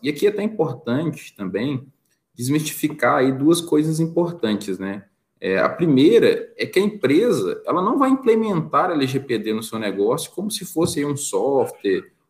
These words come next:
ou um simples processo, sendo que, na verdade, a empresa, ela adequará os seus processos de negócio, tecnologias e pessoas para atender às diretrizes que estão estabelecidas lá na lei.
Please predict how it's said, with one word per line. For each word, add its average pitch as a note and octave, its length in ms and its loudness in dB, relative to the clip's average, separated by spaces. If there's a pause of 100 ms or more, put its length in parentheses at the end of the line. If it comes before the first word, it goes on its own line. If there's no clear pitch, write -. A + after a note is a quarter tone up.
(100)
ou A2+ 120 2
um C#3 80 2
simples C3+ 440 -2
processo, - 760 0 (720)
sendo B2 240 0
que, C3 80 -2
na D3 100 2
verdade, A#2 800 0 (400)
a A#2+ 80 -4
empresa, C3+ 400 4
ela E3+ 120 4
adequará F3 640 4
os C4+ 100 0
seus A#3+ 140 -2
processos B2 720 -2
de B2 100 -4
negócio, A2 680 0
tecnologias G#2 1300 -4
e F#2 40 -20
pessoas A2+ 920 -2 (400)
para F3 220 4
atender G#3+ 640 4
às A3+ 160 2
diretrizes F3 800 0
que - 140 -8
estão E3+ 240 -4
estabelecidas F3+ 720 -2
lá E3+ 120 0
na F#3+ 140 -2
lei. B2+ 320 2